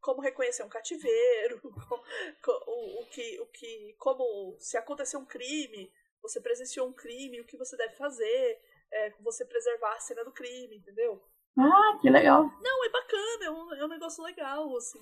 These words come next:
Speaker 1: sabe? Pra você aprender como
Speaker 2: Ah, isso é algo que eles deviam ensinar na escola mesmo.
Speaker 1: É, eles têm bastante visita de, é, o, o, o monitor me falou na época que eles tinham bastante visita de escola.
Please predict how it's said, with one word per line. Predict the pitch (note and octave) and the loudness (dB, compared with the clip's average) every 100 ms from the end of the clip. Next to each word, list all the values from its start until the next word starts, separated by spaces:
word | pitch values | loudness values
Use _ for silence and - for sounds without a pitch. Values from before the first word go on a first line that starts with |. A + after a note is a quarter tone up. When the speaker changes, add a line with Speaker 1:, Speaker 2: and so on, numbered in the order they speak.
| - | -16
Speaker 1:
sabe? | - G3+ C#4+ | -8 -8 -8
Pra | D4+ | -12
você | - G3 | -10 -10
aprender | - C4+ D4+ - B3 | -8 -10 -8 -4 -4
como | - A#3 | 4 8
Speaker 2:
Ah, | C4+ | 10
isso | B3+ - | 8 6
é | A#3+ | 12
algo | B3+ B3+ | 12 12
que | C4 | 8
eles | C4+ C#4 | 8 8
deviam | C4+ C#4 | 10 10
ensinar | - E4 C#4+ | 8 8 10
na | C4+ | 8
escola | - A#3+ B3 | 8 8 10
mesmo. | A3 G#3 A#3 | 8 6 4
Speaker 1:
É, | A#3+ A#3 | 2 -2
eles | D#4+ F#4 | 0 0
têm | G#4 | 0
bastante | G4 F#4 G4 | -2 -4 -6
visita | - G4 F#4+ F4+ | -8 -10 -12 -6
de, | |
é, | E4+ C4+ C4 | -4 -2 -2
o, | B3 | -2
o, | A#3 B3 C4 C4 A#3 | -2 -10 -12 -18 -18
o | A#3+ | -14
monitor | B3+ B3+ B3 | -12 -8 -10
me | C4 | -8
falou | C#4+ B3+ | -10 -10
na | A#3+ | -10
época | B3 A#3+ | -8 -8
que | - | -8
eles | C4 | -10
tinham | - | -14
bastante | B3 B3 C4+ | -14 -14 -14
visita | D4 C#4 D#4 | -16 -14 -12
de | D4+ | -14
escola. | - G#3 F#3+ | -10 -8 -8